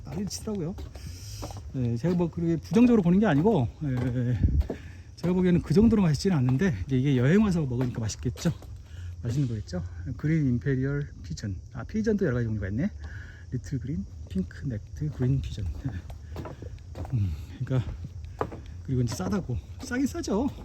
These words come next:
음, 한국 물가에 비하면. 예. 아주 막 굉장히 싸거나 그러진 않고요. 그냥 먹을만 했습니다. 예, 먹을만 했는데,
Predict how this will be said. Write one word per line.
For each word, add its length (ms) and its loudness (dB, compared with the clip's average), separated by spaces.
음, 200 -2
한국 260 2
물가에 280 0
비하면. 360 0
예. 100 0
아주 200 0
막 180 0
굉장히 200 8
싸거나 300 4
그러진 220 4
않고요. 320 -2
그냥 340 0
먹을만 300 6
했습니다. 440 0
예, 160 4
먹을만 340 0
했는데, 440 2